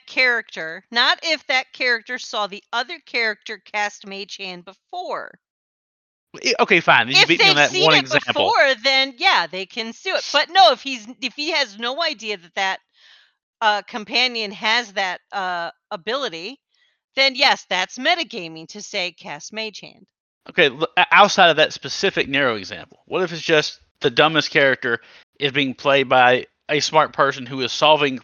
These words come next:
Speaker 2: problems with creativity and, you know, intellect and doing the thing?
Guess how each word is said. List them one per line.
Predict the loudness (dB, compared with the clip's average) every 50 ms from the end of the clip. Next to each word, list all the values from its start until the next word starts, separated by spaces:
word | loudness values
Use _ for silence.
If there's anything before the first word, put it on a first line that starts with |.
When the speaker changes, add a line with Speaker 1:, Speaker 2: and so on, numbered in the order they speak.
| _ _
Speaker 2:
problems | -10 2 4 6 6 6 4 2 -6 -8 -8 -8
with | -10 -12 -12 _
creativity | -4 0 2 2 2 2 2 2 2 2 4 4 2 2 0 -4 _ -20 -20 _ _
and, | -2 0 0 0 0 -2 -6 -6
you | -6 -2 0
know, | 0 0 0 0
intellect | -2 -4 -4 -2 0 2 0 0 0 -4 _ _
and | -6 -6 -4
doing | -2 -2 -2 -2 -2
the | -6 -4
thing? | 2 4 4 6 4 4 0 -2 -6